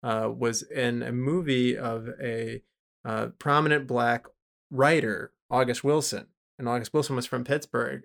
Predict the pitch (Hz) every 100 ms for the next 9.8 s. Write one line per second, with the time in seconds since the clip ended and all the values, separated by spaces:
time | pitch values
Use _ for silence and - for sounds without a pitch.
0 | _ 131 127 123 120 123 117 113 _ _
1 | _ _ - 139 127 120 120 123 139 -
2 | 147 135 139 139 131 120 - - _ _
3 | _ _ - 143 127 123 - 147 147 131
4 | 123 120 120 _ _ _ 113 113 113 117
5 | 123 120 - - _ _ _ _ - 117
6 | 107 107 110 _ _ _ _ - 175 156
7 | 139 127 123 123 123 120 113 - - 127
8 | 113 110 - - 147 127 120 110 _ _
9 | - 123 113 113 135 127 123 113